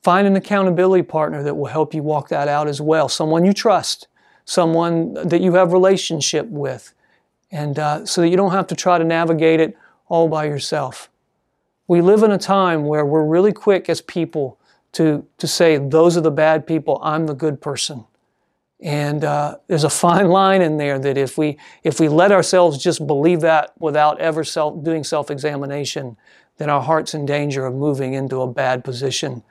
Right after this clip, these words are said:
that's just a step away from an action that goes with it. So Jesus' challenge to us in this passage, I think, is, "Hey, set your heart on me,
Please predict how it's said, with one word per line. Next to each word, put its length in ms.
that's 220
just 200
a 20
step 280
away 260
from 220
an 80
action 540
that 140
goes 240
with 180
it. 160
So 460
Jesus' 500
challenge 420
to 160
us 180
in 100
this 140
passage, 480
I 100
think, 340
is, 320
"Hey, 260
set 300
your 140
heart 420
on 280
me, 300